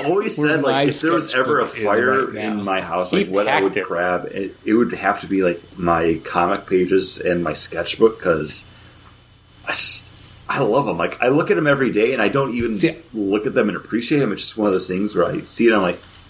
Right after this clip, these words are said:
Speaker 1: "Yeah, I own that Robin page."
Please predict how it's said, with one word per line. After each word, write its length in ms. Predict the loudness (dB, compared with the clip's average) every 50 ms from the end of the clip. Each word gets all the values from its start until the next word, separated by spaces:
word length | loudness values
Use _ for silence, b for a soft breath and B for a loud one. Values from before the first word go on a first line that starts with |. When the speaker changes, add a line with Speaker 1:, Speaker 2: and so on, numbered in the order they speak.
| -20 -20 -20 -20 -20 -20 -20 -20 -20 -20 -20 -12 -8
Speaker 1:
"Yeah, 520 | -4 0 2 2 2 2 0 -2 -2 -4 -6 -10 -16 -20 -20 -12 -4 0
I 140 | 2 4
own 160 | 4 4 2 2
that 180 | 2 2 2
Robin 340 | 2 2 2 2 0 -2 -4 -4
page." 500 | -2 -2 -2 -2 -4 -8 -10 -12 -12